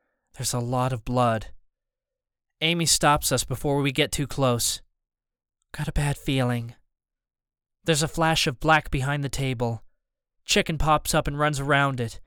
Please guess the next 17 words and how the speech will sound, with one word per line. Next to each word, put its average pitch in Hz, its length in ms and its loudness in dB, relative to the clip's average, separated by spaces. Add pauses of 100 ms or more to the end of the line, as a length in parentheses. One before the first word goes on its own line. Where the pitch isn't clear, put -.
(320)
heads 127 200 -2
right 151 320 2
for 147 300 2
us, 123 320 0 (100)
knife 160 300 2
in 147 100 0
hand. 131 480 -4 (960)
We 156 140 0
both 165 280 2
spin - 280 0
around 151 260 2
and 135 100 -4
sprint 170 340 0
back 151 220 2
to - 80 -6
the 147 100 -2
staircase. 131 840 0